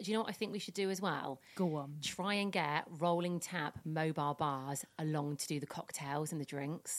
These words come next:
Speaker 2: So that would look cool, 'cause I want, like, a bit of a mixologist. People can get their cocktails. It kind of makes it a proper party,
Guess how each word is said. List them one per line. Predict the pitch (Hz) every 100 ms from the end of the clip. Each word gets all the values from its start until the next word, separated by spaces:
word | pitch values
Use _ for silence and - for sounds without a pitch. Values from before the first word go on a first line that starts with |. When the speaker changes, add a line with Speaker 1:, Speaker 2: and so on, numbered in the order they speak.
| -
Speaker 2:
So | 277
that | 294
would | 277
look | 226
cool, | - 185
'cause | 214 233
I |
want, | 220 277 -
like, | 214 190
a |
bit | -
of | -
a | 190
mixologist. | 190 - - 190 190 214 -
People | 208 202
can | 185 190
get | 202 -
their | 175
cocktails. | - 208 - - 214 196 190 190 190 190 - - - - -
It | 247
kind | 240 311
of | 302
makes | 262 269 - 196
it | 165 - _ -
a | 175
proper | - - 180 - 156 180
party, | 151 143 131 - 151 143